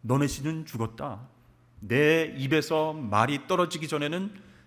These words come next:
가뭄이 있을 것이다." 그 얘기는 "영적으로 한번 싸워보자." 그런 얘기거든요. 얼마나 용기가 있는 사람입니까?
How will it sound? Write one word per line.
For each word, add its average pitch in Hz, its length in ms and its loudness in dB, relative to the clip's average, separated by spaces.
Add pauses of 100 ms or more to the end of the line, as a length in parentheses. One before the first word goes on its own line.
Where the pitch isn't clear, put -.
(120)
가뭄이 160 380 6
있을 151 200 -2
것이다." 156 580 -4 (440)
그 180 120 4
얘기는 175 600 4
"영적으로 147 400 0
한번 147 140 -2
싸워보자." 151 380 -4
그런 123 240 2
얘기거든요. 95 420 -2 (400)
얼마나 196 520 10
용기가 165 300 2
있는 156 180 2
사람입니까? 170 680 -2